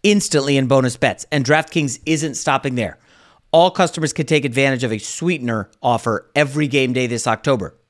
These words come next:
For instance, I think this week you gotta give a strong, strong look. It's gross, but bear with me. The Cleveland Browns at home getting four and a half, five against San Francisco. Gonna be a fascinating game.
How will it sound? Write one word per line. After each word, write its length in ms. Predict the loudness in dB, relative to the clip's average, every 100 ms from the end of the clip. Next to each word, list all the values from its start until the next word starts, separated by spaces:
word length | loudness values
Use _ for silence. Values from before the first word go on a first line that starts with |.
| _ _ _ _ _ _ _
For 220 | -2 2
instance, 580 | 4 2 0 -2 -2 -8 -12 _ -8
I 60 |
think 160 | -4 0
this 160 | 0 0
week 160 | 0
you 80 | 2
gotta 200 | 4 4
give 160 | 2 0
a 60 |
strong, 680 | -2 -4 0 4 6 6 4
strong 400 | 0 2 4 4
look. 260 | 4 2 2
It's 140 | -4
gross, 380 | 2 4 4 0
but 240 | -4 -2
bear 160 | 2 4
with 200 | 4 2
me. 260 | -2 -2 -6 _ _ -20 _ -8
The 80 | 0
Cleveland 320 | 2 4 4
Browns 300 | 4 4 4
at 100 | 4
home 320 | 4 4 2
getting 400 | 0 2 2 0
four 300 | 0 4 4
and 60 | 6
a 40 |
half, 320 | 4 4 2
five 720 | 0 2 4 4 4 2 -2 -4 -4
against 560 | -4 0 2 2 0
San 180 | 0 0
Francisco. 560 | 0 -4 -4 -2 0 2
Gonna 160 | 2
be 120 | 0 -2
a 40 |
fascinating 800 | -2 0 2 2 0 0 2 2
game. 400 | 2 4 2